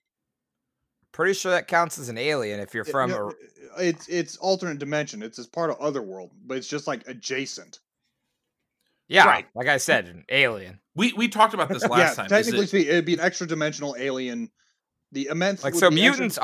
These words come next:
Speaker 1: aren't humans that have evolved. They're from another dimension
Speaker 2: No, no, no, no,
Speaker 1: and
Speaker 2: no, no,
Speaker 1: have
Speaker 2: no, no.
Speaker 1: bred with
Speaker 2: It
Speaker 1: humans.
Speaker 3: I guess
Speaker 2: Krakoa's
Speaker 3: that's
Speaker 2: first. Krakoa's first. Then it goes through a dimension into Amenth.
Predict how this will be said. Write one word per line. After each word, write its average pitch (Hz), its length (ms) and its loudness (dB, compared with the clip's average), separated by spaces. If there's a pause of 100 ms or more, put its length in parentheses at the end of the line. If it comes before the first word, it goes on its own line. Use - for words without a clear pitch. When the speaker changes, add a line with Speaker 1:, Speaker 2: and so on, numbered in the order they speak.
Speaker 1:
aren't 190 200 4
humans 180 420 4
that 160 140 8
have 151 100 4
evolved. 127 680 6 (340)
They're 147 300 10
from 170 280 10
another 147 380 6
dimension 123 800 0
Speaker 2:
No, 202 160 4
no, 233 120 2
no, 262 120 0
no, 254 80 4
Speaker 1:
and 147 100 8
Speaker 2:
no, 226 60 2
no, 214 120 0
Speaker 1:
have 214 80 0
Speaker 2:
no, 214 120 0
no. - 80 8
Speaker 1:
bred 156 280 4
with 135 220 4
Speaker 2:
It 170 160 -2
Speaker 1:
humans. 113 580 2
Speaker 3:
I 143 80 4
guess 165 140 2
Speaker 2:
Krakoa's 226 60 6
Speaker 3:
that's 180 280 4
Speaker 2:
first. - 380 -4
Krakoa's 208 460 -2
first. 135 500 -8 (1500)
Then 160 360 0
it 180 80 0
goes 160 340 -2
through 180 220 0
a 175 40 0
dimension 156 500 -6 (100)
into 139 760 -6 (260)
Amenth. 110 600 -12